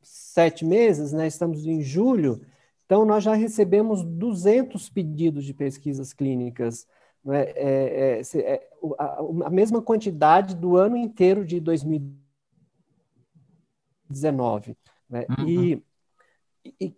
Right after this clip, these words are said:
Speaker 1: e um quarto delas, obviamente, pra covid dezenove, né? É, mas é um número, é, bastante considerável, é, comparando aí com os anos anteriores, ou seja, é,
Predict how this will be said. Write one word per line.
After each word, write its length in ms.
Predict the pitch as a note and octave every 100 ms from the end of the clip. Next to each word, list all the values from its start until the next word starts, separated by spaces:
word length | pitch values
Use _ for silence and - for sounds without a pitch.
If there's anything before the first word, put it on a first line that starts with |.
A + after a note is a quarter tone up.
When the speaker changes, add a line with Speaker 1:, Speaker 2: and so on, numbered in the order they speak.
| _
Speaker 1:
e 120 | F3+
um 140 | F3+ G3+
quarto 480 | G#3 E3+ F#3+ - D3+
delas, 360 | D3+ G3 F3
obviamente, 380 | D#3+ D#3 D#3 D3
pra 240 | - F3+
covid 340 | G#3+ F#3 C#3+ C#3+
dezenove, 640 | C3 C#3 B2+ C3+ G3 E3+
né? 220 | C#3+ G3+ - _ _ _
É, 600 | C#3 C#3 C#3 C3 B2+ B2+ -
mas 600 | D#3 D#3 E3+ G#3 A#3 - - _ _ _
é 200 | D3 F#3+
um 80 | A3+
número, 840 | F#3+ F#3 G3+ G3+ F3+ E3 D#3 D3
é, 120 | D3+
bastante 560 | C#3 D3+ E3 - G#3+ A3+
considerável, 1300 | - F#3+ - D#3+ D3+ C3 C3+ D#3+ E3+ F3 D#3 - A#2+
é, 360 | - - - - -
comparando 640 | E3+ D#3+ D3+ D3 D#3+ D#3+
aí 160 | D3+ D3+
com 260 | D3+ D#3
os 140 | D3 C#3
anos 240 | D3+ C#3
anteriores, 720 | C#3+ C#3 C#3+ C3 C3+ E3 F#3+ - _ _ _
ou 120 | E3+
seja, 560 | F3+ G3+ F3+ C#3+ B2+ A2+ - _ _
é, 340 | - C#3 C3+